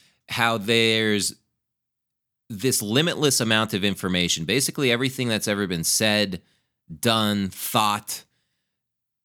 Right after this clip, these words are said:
fucking anything in the universe still exists and you could tap into it. It's like this knowledge that is, it's like God's fucking iCloud or something, to where, um,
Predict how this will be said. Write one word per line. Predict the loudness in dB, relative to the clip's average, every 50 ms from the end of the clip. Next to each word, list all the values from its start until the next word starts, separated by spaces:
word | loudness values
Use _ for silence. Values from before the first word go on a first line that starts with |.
| _ _ _ -16
fucking | -8 -4 -2 -2 0 2 2 2 0 0 2
anything | 2 2 4 4 2 2 0 -2 0 2 4 4 4 2
in | 0 0 0 0
the | 0 0
universe | 2 2 2 4 4 4 2 2 2 2 2 0
still | -2 -4 -6 -6 -4 0 0 2 2
exists | 2 0 0 -2 0 2 2 2 2 0 -2 -4 -4 -6 -4
and | -2 -2 0 0
you | 0 0
could | -2 -4 -8 -6
tap | -6 -2 0 0 0 -2 -4 -8 -8
into | -4 -4 -4 -4 -4 -6 -6 -6
it. | -6 -8 -12 _ _ -8
It's | -6 -4 -4 -2
like | 0 0 0 0 0 -2 -8 -20 _ _ _ _ _ _ _ _ _ _ _ -12
this | -6 -2 0 0 0 0
knowledge | 0 2 2 2 2 0 0 -2 -2 -2
that | -2 -2 -2 -2
is, | -2 -4 -6 -8 -8 _ _ _ -10
it's | -8 -4 -2 0
like | 0 0 0 0 0
God's | 0 2 2 2 0 -2 -2 -4 -6
fucking | -4 -2 -2 -2 -2 0 -2 -2 0 -2 -2 -4 -8 -10 -8 _ 2
iCloud | 2 2 2 0 -2 -4 -4 -4 -4 -6 -10 -16 -18 -12 -6
or | -4 -2
something, | 0 2 2 0 0 0 -2 -4 -4 -6 -12 -18 -20 -20 -20 -20 -20 -20 -20 _ _ -6
to | -2 0 2
where, | 2 4 2 2 2
um, | 0 0 0 -2 -2 -4 -6 -8 -8